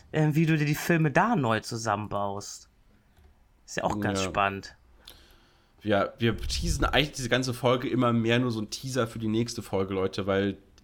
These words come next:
Speaker 2: jetzt sind wir noch in der Aufwärmphase. Nächstes Mal wird's richtig krass. Also da müsst ihr alle auf jeden
Speaker 1: Ja,
Speaker 2: Fall
Speaker 1: auf
Speaker 2: zuhören.
Speaker 1: jeden Fall. Da möchten wir auch gerne, äh, das in den Hörerzahlen sehen.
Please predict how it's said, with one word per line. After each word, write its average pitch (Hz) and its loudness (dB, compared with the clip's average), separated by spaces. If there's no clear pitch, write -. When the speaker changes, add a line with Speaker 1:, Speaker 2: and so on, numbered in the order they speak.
Speaker 2:
jetzt 120 0
sind 131 2
wir 127 2
noch 127 2
in 120 2
der 113 4
Aufwärmphase. 117 2
Nächstes 120 0
Mal 107 4
wird's 107 0
richtig 120 -6
krass. - -2
Also 98 -4
da 98 0
müsst 113 -2
ihr 98 4
alle 110 4
auf - 0
jeden 117 0
Speaker 1:
Ja, 123 4
Speaker 2:
Fall 120 2
Speaker 1:
auf 120 0
Speaker 2:
zuhören. 123 4
Speaker 1:
jeden 104 2
Fall. 123 4
Da 120 2
möchten 147 0
wir 147 4
auch 139 0
gerne, 143 2
äh, 135 2
das 135 2
in 151 4
den 135 2
Hörerzahlen 127 2
sehen. 104 0